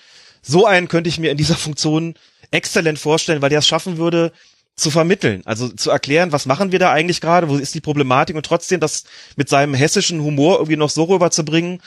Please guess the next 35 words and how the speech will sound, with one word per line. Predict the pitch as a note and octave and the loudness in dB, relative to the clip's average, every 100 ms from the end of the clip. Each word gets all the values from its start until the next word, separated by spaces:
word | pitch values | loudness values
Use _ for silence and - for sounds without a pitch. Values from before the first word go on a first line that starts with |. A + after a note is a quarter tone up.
| - - | -20 -6
dass | C#3 - | -2 2
die | |
Leute | D3 D3+ D3+ | 2 2 2
sagen | C3 D#3 D#3+ | 4 2 2
würden, | D#3+ | 2
hey, | C3+ F#3 | 2 2
das | A#2 | 0
ist | C3 - | -4 -6
irgendwie | D3+ C3+ | -4 -4
sympathisch | B2+ A#2+ D#3 F#3 - | -2 0 0 0 -4
und | D3 - | -6 -8
okay, | - C#3+ F3 | -2 2 2
da | D#3 | 0
ist | D3+ | -2
was | - | -8
dumm | - - D#3 D3+ | -10 -4 -2 2
gelaufen, | A#2+ B2 D3+ G3 G3 _ _ _ - | 2 2 2 -4 -10 _ _ _ -2
ähm, | C3+ C3 - | 0 0 -2
das | C3+ | -4
ist | D3 | 0
jetzt | D#3+ - | 0 0
nicht | C3+ - | -2 2
schön, | D#3 C#3 | 2 4
aber | D3 D3 | 4 4
irgendwie | D3+ D#3+ E3 E3 E3 _ _ - | 2 2 2 0 -2 _ _ -4
haben | D3 | -2
wir | D3+ | 0
zumindest | D3 D#3+ F3 | 0 0 0
das | E3+ D#3+ | -2 -2
Gefühl, | E3 E3+ | 2 2
wir | D3+ | 2
bekommen | C#3 C3+ E3+ F3+ | 0 0 0 0
hier | D3+ | 0
was | C#3+ - | 0 -2
erklärt. | B2 B2 C3+ F#2 - | -4 0 2 0 -8